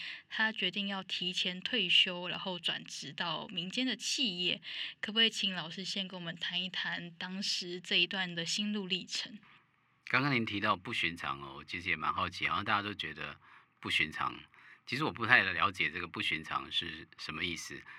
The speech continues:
Speaker 2: 可能是因为原来的工作看起来还不错吧。不过我在五十岁左右，我就开始蛮想离开这个教职了。可是确实也是因为这个日子太好过了，所以一直很挣扎，说真的要走吗？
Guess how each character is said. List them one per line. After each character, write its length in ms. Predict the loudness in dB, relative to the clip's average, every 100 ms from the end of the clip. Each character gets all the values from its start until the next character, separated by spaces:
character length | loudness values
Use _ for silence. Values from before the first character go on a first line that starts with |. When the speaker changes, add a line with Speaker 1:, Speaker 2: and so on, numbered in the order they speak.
| -16 -6
Speaker 2:
可 140 | 2 2
能 100 | 4
是 160 | 2
因 140 | 2 2
为 340 | 4 4 6
原 180 | 4 2
来 140 | 2
的 80 | 0
工 220 | -2 -6
作 200 | -4 -4
看 180 | -2 -4
起 100 | -2
来 80 | -4
还 80 | -4
不 140 | -6
错 240 | -8 -6 -2
吧。 300 | 0 -2 -8 _ _ _ -2
不 80 |
过 120 | 2 4
我 180 | 4 4
在 420 | 8 12 12 12 8 4
五 140 | -2 -2
十 140 | -2
岁 180 | 0 2
左 180 | 2 -2
右， 140 | -2
我 80 | -2
就 100 | -4
开 220 | 2 2
始 320 | 2 -6 -12 -14 -20 -20 -20 -20 _ 4
蛮 180 | 6 6
想 220 | 4 2
离 100 | 2
开 220 | 6 6
这 140 | 4
个 80 | -2
教 260 | 0 0 0
职 240 | -6 -14
了。 260 | -12 -14 -16 _ -20 -8
可 80 | -4
是 200 | 0 0 4
确 180 | 4
实 160 | 4 2
也 100 | 0
是 140 | 2
因 160 | 0 2
为 140 | 2
这 100 | 2
个 60 | -2
日 160 | -4 -8
子 100 | 0
太 200 | 4 4
好 120 | 2
过 220 | -2 -4
了， 60 | -2
所 120 | -2
以 80 | -2
一 40 |
直 160 | -4 -6
很 100 | -4
挣 240 | -2 -2
扎， 340 | 6 6 6 2 -8 -12 -8
说 100 | -6
真 180 | 0 2
的 60 | 4
要 160 | 2
走 220 | 0 -4
吗？ 260 | -2 -6 -6